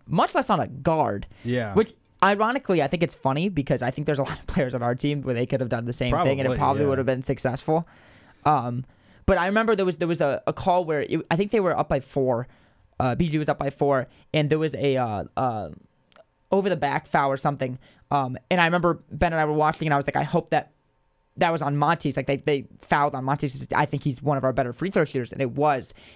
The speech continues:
Speaker 1: And I'm pretty sure he only <laughs> made one of two, and I got really upset. I was like, "Come on, you're our best free throw shooter."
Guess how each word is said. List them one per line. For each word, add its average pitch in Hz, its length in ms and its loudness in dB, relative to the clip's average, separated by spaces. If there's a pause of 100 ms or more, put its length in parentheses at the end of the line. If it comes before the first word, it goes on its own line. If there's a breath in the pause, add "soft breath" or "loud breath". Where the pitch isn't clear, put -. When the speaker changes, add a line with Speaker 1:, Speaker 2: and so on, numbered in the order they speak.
Speaker 1:
And 156 80 2
I'm 156 100 2
pretty 190 180 2
sure 165 160 -2
he 151 120 -2
only 160 200 -2
<laughs> - 80 -4
made 165 140 0
one 147 200 0
of 131 120 -6
two, 151 200 2
and 135 60 0
I 139 60 0
got 131 180 0
really 143 220 2
upset. 131 260 0
I 135 40 0
was 131 80 0
like, 131 120 -4
"Come 160 140 -2
on, 147 180 2
you're 143 120 0
our 147 80 0
best 156 240 -2
free 147 120 0
throw 127 200 0
shooter." 120 340 -6